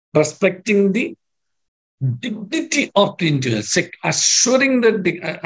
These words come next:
actually, constitutional preamble ഉപയോഗിച്ചിരിക്കുന്ന assuring the dignity of individual ആണ്. വ്യക്തിയുടെ അന്തസ്സിനെ മാനിച്ചുകൊണ്ടുള്ള, ആ, ആ, ആ ഒരു സാഹോദര്യം,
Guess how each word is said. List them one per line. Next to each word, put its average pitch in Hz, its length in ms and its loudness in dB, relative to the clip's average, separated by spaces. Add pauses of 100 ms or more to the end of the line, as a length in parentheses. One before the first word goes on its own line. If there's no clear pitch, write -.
(100)
actually, 190 500 -2
constitutional 185 640 0
preamble 196 440 4
ഉപയോഗിച്ചിരിക്കുന്ന 208 520 2
assuring 240 520 -2
the 208 180 0
dignity 190 440 0
of 175 180 -2
individual 143 440 -4
ആണ്. - 140 -8 (520)
വ്യക്തിയുടെ 247 1000 2
അന്തസ്സിനെ 196 840 4
മാനിച്ചുകൊണ്ടുള്ള, 151 1040 0 (840)
ആ, 180 100 -4
ആ, 165 680 -4 (100)
ആ 160 60 2
ഒരു 151 420 2
സാഹോദര്യം, 120 600 -2